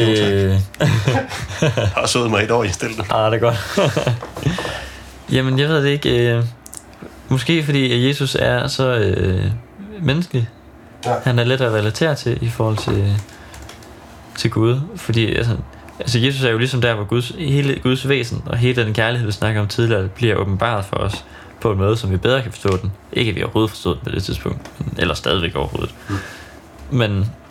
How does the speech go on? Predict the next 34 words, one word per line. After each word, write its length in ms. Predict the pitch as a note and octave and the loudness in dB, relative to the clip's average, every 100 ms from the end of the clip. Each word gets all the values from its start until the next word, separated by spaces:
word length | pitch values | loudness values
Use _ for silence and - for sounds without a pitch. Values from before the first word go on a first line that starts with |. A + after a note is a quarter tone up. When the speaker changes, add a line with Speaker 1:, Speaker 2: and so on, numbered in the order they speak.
| - - - - - | -20 -20 -20 -20 -6
Speaker 2:
han 120 | - G2+ | 0 2
er 40 | |
hundrede 180 | A2 C#3 | 2 2
procent 280 | A#2+ A2 G2 | 0 0 2
menneske 360 | G#2+ A2 F#2+ G2+ | 0 0 -2 -2
og 40 | |
stadig 220 | - A2 | 0 0
hundrede 160 | A2 B2 | 2 0
procent 280 | A2 G2 F#2 | 0 0 2
Gud, 200 | G2 A2 A#2 - | 2 0 -2 -8
så 160 | - G#2+ | -4 0
han 100 | G#2 | 2
er 40 | |
mere 180 | A#2+ G#2+ | 2 2
relaterbar, 580 | G2+ F#2+ C3 G#2+ - A2+ - - - - - - - - | 0 0 0 0 -2 -6 -10 -20 -20 -20 -20 -20 -12 -2
øh, 200 | G2+ F2 | 0 0
for 140 | - | 0
mig 240 | F#2 F#2 G#2 | 0 2 2
i 20 | |
hvert 200 | G2 G2 | 2 0
fald. 180 | - - - - - - - - | 0 -4 -6 -18 -20 -20 -18 -2
Øhm, 380 | A#2 G2+ F#2+ - A2 - - - - - - - - - | 0 2 2 2 -2 -6 -20 -20 -20 -20 -20 -20 -18 -8
hvor 160 | D#3 | -2
jeg 120 | G#2 G2 | 0 0
føler 280 | A#2 G#2 | 0 0
lettere, 300 | G2 A2+ A#2 | 2 2 2
at 60 | G#2 | 2
jeg 80 | G#2+ | 2
har 160 | G#2+ | 0
sådan 180 | G2+ G#2+ | 0 0
et 140 | G2 G2 | 0 0
venskabeligt 500 | F#2+ - B2+ G2+ F#2+ | 0 0 0 0 0
bånd 200 | G#2 G#2 | -2 -2
til, 340 | G2 F#2 G2 | -2 0 0